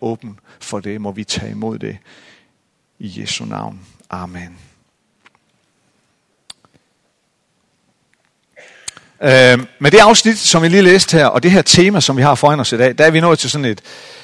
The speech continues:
et forholdsvis centralt, øh, emne i Jakobs brev. Og vi er også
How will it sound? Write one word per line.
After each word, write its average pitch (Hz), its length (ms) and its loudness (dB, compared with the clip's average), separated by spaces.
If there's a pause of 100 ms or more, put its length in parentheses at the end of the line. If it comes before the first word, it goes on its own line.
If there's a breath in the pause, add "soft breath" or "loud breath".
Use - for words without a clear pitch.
(120 loud breath)
et 117 120 -8
forholdsvis 147 500 -4
centralt, 127 1000 -8
øh, 101 360 -8 (960)
emne 127 460 -6 (100)
i 127 100 -12
Jakobs 120 500 -8
brev. - 200 -16 (2250 soft breath)
Og 139 140 2
vi 185 60 6
er 202 60 10
også - 320 4